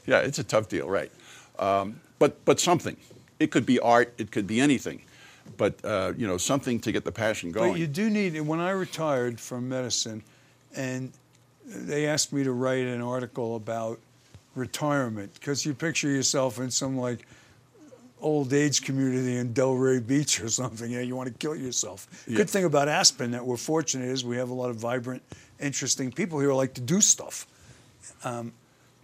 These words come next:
Speaker 2: but I, my premise was, if you love your job, especially in medicine, or you like where you are, don't retire. There's no reason. You can keep working. It's fun. Like, I like my job,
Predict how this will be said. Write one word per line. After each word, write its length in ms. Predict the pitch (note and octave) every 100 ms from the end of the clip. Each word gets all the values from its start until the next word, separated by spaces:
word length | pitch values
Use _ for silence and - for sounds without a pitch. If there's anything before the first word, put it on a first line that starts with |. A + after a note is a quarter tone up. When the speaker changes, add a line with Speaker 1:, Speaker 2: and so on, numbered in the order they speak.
| -
Speaker 2:
but 260 | D#3+ D#3 - _ _ _
I, 240 | D#3 E3 E3
my 360 | D#3 E3+ A3
premise 580 | E3+ - E3 C#3+ B2+ -
was, 420 | B2+ A#2+ A#2 - - _ _ _ _ _ _ _ _ _ _ _ _ -
if 180 | D#3+
you 120 | E3 E3+
love 280 | E3+ C4 G#3+
your 120 | A3+
job, 500 | D3+ D#3 B2 C3+ C3+ - _ _ -
especially 440 | C#3 F#3 F3 E3+ C#3+
in 80 |
medicine, 380 | C#3+ D#3 C3+ A#2+ - _ _ _
or 120 | - C#3+
you 120 | C#3
like 240 | D#3 F3
where 100 | E3
you 140 | D3+ C3
are, 80 | B2+
don't 280 | D#3+ F3
retire. 440 | A3 G#3 A3 - A2+
There's 220 | A#2+ B2
no 100 | F3+
reason. 380 | G3+ A#3 E3+ C3
You 100 | A#2+
can 140 | C#3+
keep 200 | D#3 G3
working. 300 | C#3+ D3+ D#3
It's 220 | G3+ E3+ -
fun. 300 | A#3 C4 - _ _ _ - - - -
Like, 220 | D#3+ D3+
I 140 | D#3
like 280 | G#3 A#3+ A#3+
my 140 | D#3
job, 320 | B2 A2+ -